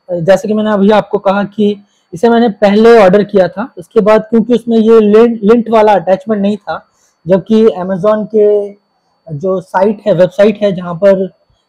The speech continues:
ये बेच रहे हैं, वहाँ पर लिखा हुआ था कि इसके साथ दो attachment मिलेंगे, एक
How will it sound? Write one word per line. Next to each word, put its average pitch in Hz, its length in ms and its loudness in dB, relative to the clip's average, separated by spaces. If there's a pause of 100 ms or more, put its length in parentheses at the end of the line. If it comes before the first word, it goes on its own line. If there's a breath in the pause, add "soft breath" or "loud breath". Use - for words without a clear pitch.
ये 175 100 -2
बेच 202 320 0
रहे 202 120 0
हैं, 202 140 -2
वहाँ 190 220 -4
पर 202 140 -2
लिखा 196 220 -4
हुआ 202 100 4
था 202 120 -8
कि 196 140 -10
इसके - 160 -16
साथ 202 180 -2
दो 180 180 2
attachment 196 500 0
मिलेंगे, 170 320 -4
एक 196 320 -4